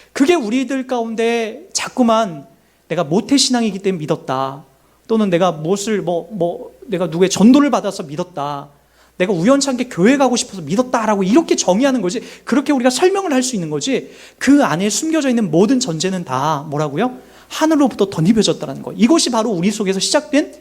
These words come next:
믿음이에요. 믿음. 믿음이 그렇게 우리 가운데에 시작이 돼서 내가 이 자리에 나와서 하나님을 고백하고 예수님이 나의 구세주다라는, 라는 것을 그제서야 우리가 알 수 있게 되는 거죠. 이것이 뭐라고요?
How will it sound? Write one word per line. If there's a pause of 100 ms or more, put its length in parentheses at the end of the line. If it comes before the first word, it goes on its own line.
(120)
믿음이에요.
믿음. (480)
믿음이
그렇게 (120)
우리
가운데에
시작이
돼서 (340)
내가
이
자리에
나와서
하나님을
고백하고 (360)
예수님이
나의
구세주다라는,
라는
것을 (220)
그제서야
우리가
알
수
있게
되는
거죠.
이것이
뭐라고요?